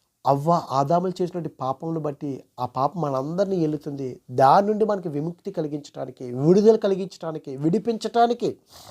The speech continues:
ప్రభు అయినటువంటి యేసుక్రీస్తు వారు ఈ భూమి మీదకి వచ్చారు.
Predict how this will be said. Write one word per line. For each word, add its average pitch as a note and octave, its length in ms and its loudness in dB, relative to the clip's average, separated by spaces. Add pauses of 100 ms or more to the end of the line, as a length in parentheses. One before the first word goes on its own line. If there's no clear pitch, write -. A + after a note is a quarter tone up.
(880)
ప్రభు A#2+ 180 -2
అయినటువంటి D#3+ 460 -2
యేసుక్రీస్తు E3+ 680 -2
వారు F#3+ 380 -2 (600)
ఈ C#3 40 -4
భూమి C3 240 -4
మీదకి C3 220 -8
వచ్చారు. A#2+ 400 -14